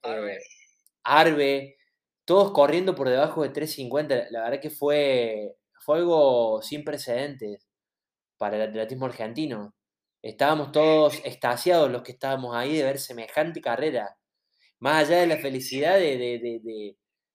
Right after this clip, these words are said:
Speaker 2: de, y esto lo separo, lo, lo, digo, va por otro carril, pero la felicidad en lo personal de verte, de verte, de verte correr en, en, en esa marca,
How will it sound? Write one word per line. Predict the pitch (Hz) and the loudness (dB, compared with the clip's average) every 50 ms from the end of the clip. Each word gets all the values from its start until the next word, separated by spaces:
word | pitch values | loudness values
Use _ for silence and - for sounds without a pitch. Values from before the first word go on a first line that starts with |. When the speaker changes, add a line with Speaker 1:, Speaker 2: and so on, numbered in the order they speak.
| _ _ | _ _
Speaker 2:
de, | 110 110 107 101 90 | _ -12 -10 -10 -10
y | 101 113 123 | -10 -8 -10
esto | 123 123 143 131 | -8 -6 -8 -8
lo | 127 | -6
separo, | 123 - - 117 117 - 151 160 170 165 165 160 165 165 151 | -6 -6 -6 -6 -2 0 2 2 4 4 2 2 2 0 -2
lo, | 120 113 107 98 - - _ _ _ _ _ _ _ _ _ _ _ _ | -4 -8 -10 -12 -14 -18 _ _ _ _ _ _ _ _ _ _ _ _
lo, | 113 110 101 - _ _ _ _ _ _ _ | -18 -16 -16 -18 _ _ _ _ _ _ _
digo, | _ 113 117 113 110 104 101 107 - _ _ 113 | _ -14 -10 -8 -8 -8 -10 -12 -18 _ _ -6
va | 117 123 | -6 -4
por | 131 135 123 | -2 -2 -2
otro | 131 131 135 123 120 | -2 -2 -4 -6 -6
carril, | - 113 110 113 123 143 175 185 170 | -4 -4 -2 -2 -2 -2 -4 -4 -4
pero | 143 120 110 | -6 -6 -6
la | 107 | -8
felicidad | - - 110 107 - - 120 127 135 151 170 170 | -10 -12 -14 -14 -14 -8 -4 -2 0 2 2 0
en | 143 123 | -2 -4
lo | 117 - | -6 -10
personal | 120 113 - - 117 120 143 175 185 160 | -10 -12 -10 -10 -8 -6 -6 -6 -4 -4
de | 127 | -2
verte, | 117 120 135 - 135 - 131 110 98 - _ _ _ _ _ _ _ _ _ _ _ _ _ | -2 -2 -2 -4 -6 -8 -10 -10 -10 -12 _ _ _ _ _ _ _ _ _ _ _ _ _
de | - 104 107 | -10 -6 -4
verte, | 113 120 120 117 127 117 110 107 101 95 92 - _ _ _ _ _ _ _ _ _ _ _ _ _ _ | -4 -4 -4 -6 -8 -6 -6 -6 -8 -10 -12 -16 _ _ _ _ _ _ _ _ _ _ _ _ _ _
de | - 110 117 | -6 -4 -4
verte | 120 127 - 143 113 | -4 -4 -4 -4 0
correr | 120 117 117 120 131 139 135 123 | 2 2 2 2 2 0 -2 -2
en, | 120 120 120 | -6 -10 -12
en, | 113 107 - _ _ | -16 -18 -20 _ _
en | - 120 123 120 117 113 117 | -16 -14 -14 -14 -14 -14 -12
esa | 139 135 135 135 | -10 -8 -8 -4
marca, | 127 135 143 156 156 175 165 143 117 - - - | -2 -2 -2 0 2 2 2 2 0 -4 -10 -20